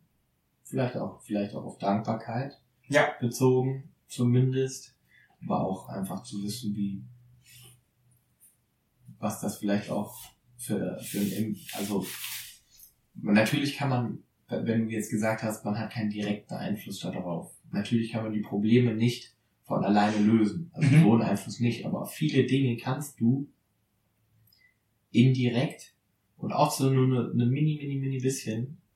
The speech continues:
Speaker 1: positiv beeinflussen.
Speaker 2: Durch,
Speaker 1: Durch
Speaker 2: durch das, was du vorlebst, quasi.
Speaker 1: Genau, durch
Speaker 2: Und dein
Speaker 1: deine
Speaker 2: Umfeld und so.
Speaker 1: Verhaltensänderung, ja.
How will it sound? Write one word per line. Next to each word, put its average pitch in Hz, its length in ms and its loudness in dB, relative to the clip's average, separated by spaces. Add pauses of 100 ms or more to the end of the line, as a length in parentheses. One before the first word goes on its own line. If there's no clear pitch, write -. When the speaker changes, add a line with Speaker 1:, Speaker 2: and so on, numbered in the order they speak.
Speaker 1:
positiv - 520 -4
beeinflussen. - 680 -10 (180)
Speaker 2:
Durch, - 520 -4 (420)
Speaker 1:
Durch 101 220 -4
Speaker 2:
durch 131 120 0
das, 139 180 2
was 127 100 0
du 127 80 0
vorlebst, 117 540 -2
quasi. - 300 -2
Speaker 1:
Genau, - 200 -2
durch - 120 -12
Speaker 2:
Und 117 120 -4
dein 104 140 0
Speaker 1:
deine - 120 -2
Speaker 2:
Umfeld 107 260 -2
und - 60 0
so. - 140 -4
Speaker 1:
Verhaltensänderung, - 520 -6
ja. - 220 -8